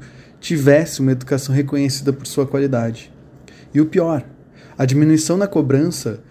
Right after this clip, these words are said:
vai só dificultar depois o acesso dos nossos estudantes nas vagas mais concorridas no ensino superior.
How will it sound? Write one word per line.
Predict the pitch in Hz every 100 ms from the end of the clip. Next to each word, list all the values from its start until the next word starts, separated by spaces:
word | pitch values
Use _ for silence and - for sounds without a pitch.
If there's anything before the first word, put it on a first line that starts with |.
| - -
vai | 139 143
só | 143 185
dificultar | - 214 202 180 - 147 165
depois | 127 127 127 131 139 - - - -
o |
acesso | 143 139 160 180 -
dos | 151
nossos | 139 139 -
estudantes | - - 156 139 156 180 - - - - - - - - -
nas | 165 170
vagas | 143 165 175 151
mais | 156 185
concorridas | - 185 190 143 160 160 156
no |
ensino | 156 165 156
superior. | - 165 147